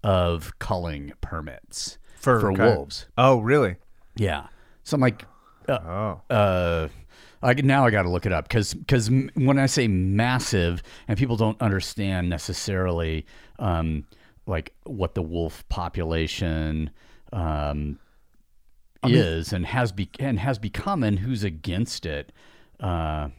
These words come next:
Speaker 2: I mean, how big are the, that, that, I mean, in Canada, they have those super pacs, right? Those wolf super pacs that are, are in the thousands. Is that right?
Speaker 1: So there,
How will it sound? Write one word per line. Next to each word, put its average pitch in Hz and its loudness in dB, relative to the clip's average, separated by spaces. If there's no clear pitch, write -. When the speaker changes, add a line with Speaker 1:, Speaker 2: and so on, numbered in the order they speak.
Speaker 2:
I 139 -4
mean, 165 2
how 185 -6
big 214 -4
are 202 -2
the, 180 -4
that, 151 -4
that, 175 -4
I 170 -4
mean, 151 -2
in 151 -4
Canada, 175 -2
they 120 0
have 110 -4
those 104 -2
super - -4
pacs, 78 -6
right? 104 -6
Those 101 -6
wolf 98 -6
super 120 -8
pacs 143 -8
that 117 0
are, 110 -2
are 104 -4
in 113 -4
the 101 -4
thousands. 143 -8
Is 110 -16
that 156 -4
right? 127 -8
Speaker 1:
So 131 2
there, 127 4